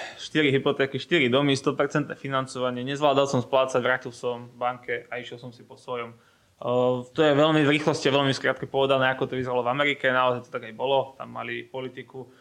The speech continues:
jednak tam bola tá politika, že bývanie si zaslúži každý, čiže banky boli nútené do toho, aby poskytovali subprime hypotéky. To sú hypotéky, ktoré ako keby dneska banka dávala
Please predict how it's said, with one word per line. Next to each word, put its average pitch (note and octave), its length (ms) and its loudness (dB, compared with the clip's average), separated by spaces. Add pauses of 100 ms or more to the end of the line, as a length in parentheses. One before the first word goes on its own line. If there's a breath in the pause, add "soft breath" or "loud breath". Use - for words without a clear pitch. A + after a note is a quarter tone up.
(160 soft breath)
jednak B2 320 -6
tam B2 100 -4
bola B2 140 0
tá B2 160 -6
politika, B2+ 480 -2
že A#2+ 160 -8
bývanie B2+ 400 0
si - 80 -14
zaslúži A#2+ 320 -6
každý, D3 480 2
čiže B2 180 -8
banky B2 320 -2
boli B2 300 -6
nútené C3+ 420 -4
do A#2+ 140 -6
toho, B2 340 -2
aby B2 540 -10 (380 soft breath)
poskytovali C3 640 4
subprime B2 520 2
hypotéky. B2+ 760 2
To - 80 -2
sú C#3+ 160 2
hypotéky, C3+ 680 2
ktoré B2+ 540 2 (340)
ako - 160 -10
keby C3+ 240 0
dneska C#3 360 0
banka C3+ 380 2
dávala C3 680 4